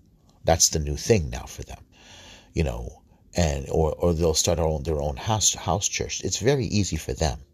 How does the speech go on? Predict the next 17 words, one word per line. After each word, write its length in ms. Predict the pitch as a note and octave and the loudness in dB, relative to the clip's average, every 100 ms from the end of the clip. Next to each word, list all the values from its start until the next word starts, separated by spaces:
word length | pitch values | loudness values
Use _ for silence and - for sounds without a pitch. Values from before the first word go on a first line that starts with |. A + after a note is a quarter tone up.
| _ _ _ _ _ _ _ _ _ _ _ _ _ _ _ _ _ | _ _ _ _ _ _ _ _ _ _ _ _ _ _ _ _ _
It's 140 | - D#2 | -4 -2
very 480 | E2 E2+ A#2+ A2 E2+ | 0 4 4 4 -2
easy 340 | D#2 D#2 C2+ | -4 -4 -6
for 180 | - A#1 | -8 -10
them 220 | B1+ C#2+ - _ _ _ _ _ _ _ _ _ _ _ - | -10 -14 -18 _ _ _ _ _ _ _ _ _ _ _ -6
to, 100 | D#2+ | -6
to 220 | - G2 | -2 -2
go 220 | E2 F2+ | 4 4
start, 360 | D#2+ - D#2 B1 - | 4 2 0 0 -8
they 240 | C#2 F2 | -6 -4
can 120 | E2 | -2
just 160 | A#1+ - | 0 0
start 220 | - D#2+ | 2 0
their 120 | C#2 - | -2 -2
own 200 | F2 E2 | -2 -2
church 340 | - C2+ - | -2 -4 -4
home 300 | - B1+ B1 | -8 -12 -14